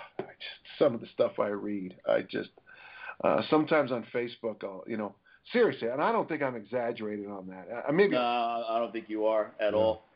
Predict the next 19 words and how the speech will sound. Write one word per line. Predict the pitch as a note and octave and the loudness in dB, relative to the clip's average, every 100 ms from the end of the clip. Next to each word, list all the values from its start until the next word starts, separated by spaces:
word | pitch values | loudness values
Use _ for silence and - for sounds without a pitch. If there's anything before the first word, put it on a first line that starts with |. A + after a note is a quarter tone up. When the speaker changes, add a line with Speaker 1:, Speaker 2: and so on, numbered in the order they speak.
| _ | _
Speaker 2:
What, | F3 G#3 | 2 4
what | |
are | D4+ - | 2 0
some | G#3+ | -2
of | |
the | E3 | -4
things | C#3+ C#3+ C3 | -2 -4 -4
that | B2 A2 G#2+ | -4 -4 -4
drive | A#2 A2+ G2+ | -2 -2 -2
you | A2 | -6
nuts, | A2 G#2+ | -4 -2
not | D#3+ E3 | 2 2
just | D3+ C3+ - | 2 -2 -2
on | A#2 G2+ | -2 -4
the | F#2+ | -6
internet, | A2+ G#2 G2+ G2 - | -4 -4 -2 -2 0
but | G#2 | 2
let's | A2 - | 2 2
say | A2+ G#2+ G#2 G2+ | 2 4 4 0